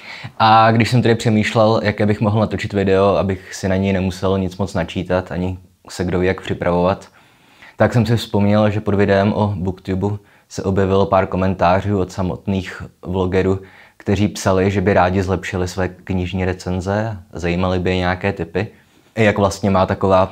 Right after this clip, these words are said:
profesionální knižní kritika vypadat. To zní jako dobrý nápad na video. A samozřejmě to není určené jen knižním blogerům, protože spousta z vás určitě píše recenze i do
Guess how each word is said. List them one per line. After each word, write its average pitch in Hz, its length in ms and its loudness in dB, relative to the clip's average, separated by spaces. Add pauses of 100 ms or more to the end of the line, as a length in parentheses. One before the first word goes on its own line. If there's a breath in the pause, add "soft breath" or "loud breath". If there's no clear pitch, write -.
(120)
profesionální 95 720 0
knižní 95 360 -4
kritika 92 360 -2
vypadat. 90 460 -4 (840 soft breath)
To 95 140 0
zní 95 120 2
jako 98 180 0
dobrý 95 240 0
nápad 92 280 0
na 120 60 0
video. 107 240 -2 (760 loud breath)
A - 40 -6
samozřejmě 110 400 4
to 110 100 2
není 101 180 4
určené 95 460 0
jen 92 340 -2
knižním 90 440 -2
blogerům, 87 540 0
protože 87 480 -8
spousta 90 460 -4
z 87 40 -2
vás 87 260 0
určitě 87 360 -6
píše 85 340 -4
recenze 87 460 -4
i 80 120 -4
do 87 160 -6